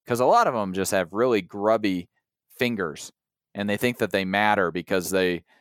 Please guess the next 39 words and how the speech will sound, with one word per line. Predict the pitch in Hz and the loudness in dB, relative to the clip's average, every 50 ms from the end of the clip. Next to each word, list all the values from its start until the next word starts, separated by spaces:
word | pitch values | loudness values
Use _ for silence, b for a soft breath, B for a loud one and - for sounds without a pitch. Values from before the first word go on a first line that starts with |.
| b b b _ | b b b _
get | - 110 107 | -2 -2 0
to | - 107 | 0 -2
hold | 90 92 110 107 101 - - | -2 0 0 -2 -2 -2 -2
private | 123 110 110 101 95 87 - | 0 2 2 2 0 -2 -6
keys. | - 92 85 78 69 - - - - _ _ _ _ - | -8 -10 -12 -10 -10 -10 -10 -12 -12 _ _ _ _ -6
No, | 101 117 123 123 120 117 113 110 107 104 - _ _ _ _ _ - | -2 2 2 4 4 4 4 4 2 0 -4 _ _ _ _ _ -2
like, | 113 110 104 98 - | 0 0 0 0 0
the | - 113 | -2 0
valet | 110 131 135 147 143 131 123 110 | 2 2 4 4 4 2 2 2
driver, | 110 113 104 107 104 104 101 98 98 98 95 - _ _ _ _ _ _ _ _ | 2 2 2 4 2 2 0 0 0 0 -2 -4 _ _ _ _ _ _ _ _
it's | - 123 - - | -4 -2 -2 -2
a | 113 | -2
privilege | - - - - - 151 143 139 127 117 104 92 85 - - - | -4 -6 -12 -4 0 0 0 2 2 0 0 0 -2 -4 -8 -10
to | - 98 | -8 -4
get | 90 104 - - | -4 -4 -4 -4
to | 101 | -4
go | 85 98 95 90 | -2 0 -2 -2
park | - - - 110 101 98 - _ | -2 -2 0 0 2 0 0 _
the | - 90 | -8 -8
Ferrari, | - - - 90 87 90 92 92 87 82 73 65 60 - _ _ _ _ _ _ _ _ | -8 -6 -4 -2 2 2 4 4 2 0 -2 -6 -12 -20 _ _ _ _ _ _ _ _
you | - 95 | -8 -4
know? | 92 95 95 98 101 - b b b b b b | -2 0 0 0 0 -2 b b b b b b
And | - 117 | -2 0
that's | 139 156 165 - | 2 2 2 2
what | 170 135 | 0 -2
you | 113 113 | -2 -2
pay | 107 - 120 110 110 | -4 -4 -2 -2 -2
'em | 104 95 82 | -2 -4 -6
for, | - - 85 80 78 - - _ _ _ | -8 -10 -12 -12 -12 -16 -20 _ _ _
you | - 98 95 | -8 -6 -2
know, | 92 95 98 | 0 0 0
to | 98 92 | 0 0
take | - - 117 98 - | 0 0 -2 0 0
very | - 110 110 107 104 | 2 2 2 2 2
good | 101 98 87 - | 0 -2 -2 -2
care | - 120 117 104 95 | -2 2 2 4 4
of | 92 87 | 2 0
your | 85 82 - | -2 -6 -8
car. | - - - 92 90 85 78 76 - | -4 -2 0 0 0 0 -2 -6 -10